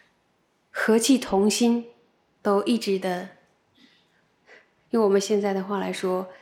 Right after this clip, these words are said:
大家和和气气的，不要吵架，有事情好商量，友谊万古 <laughs> 流传，这样子该有多好。所以可见那个心啊，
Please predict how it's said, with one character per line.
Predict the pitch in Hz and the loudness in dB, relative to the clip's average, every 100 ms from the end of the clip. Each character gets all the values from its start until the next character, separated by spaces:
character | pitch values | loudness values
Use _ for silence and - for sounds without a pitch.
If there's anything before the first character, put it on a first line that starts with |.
| - - - _ - | -20 -20 -20 _ -4
大 | 208 | -2
家 | 202 202 | 0 0
和 | 196 - | -2 0
和 | 208 226 | 2 2
气 | 226 | 0
气 | 208 202 | 0 0
的， | 180 | 0
不 | - | -4
要 | 180 185 | -4 -4
吵 | - 170 | -6 -8
架， | 185 180 - _ _ | -8 -10 -14 _ _
有 | 202 185 | -2 0
事 | 226 | 0
情 | 208 185 180 | -2 -6 -8
好 | - 190 | -6 -4
商 | 190 233 | 2 2
量， | 240 185 - - _ _ _ _ _ _ _ _ _ _ | 2 0 -4 -20 _ _ _ _ _ _ _ _ _ _
友 | 226 196 | 0 4
谊 | 190 196 214 | 4 2 2
万 | 226 202 | 0 0
古 | 185 175 - - - - - - - | -2 -2 -8 -20 -20 -20 -20 -20 -20
<laughs> | _ _ - - - - | _ _ -20 -20 -20 -4
流 | 208 196 | 0 0
传， | 196 175 170 - _ _ - | 0 -8 -10 -16 _ _ -6
这 | 240 | 0
样 | 202 | 0
子 | 190 | 0
该 | 190 | -2
有 | 185 | -4
多 | 180 185 | -4 -6
好。 | 185 - - _ _ _ _ _ | -6 -12 -20 _ _ _ _ _
所 | - 226 | -2 2
以 | 220 | 2
可 | 214 214 | 2 2
见 | 226 | 2
那 | 220 | 2
个 | 214 202 | 0 0
心 | - 214 214 | 0 2 2
啊， | 190 | -2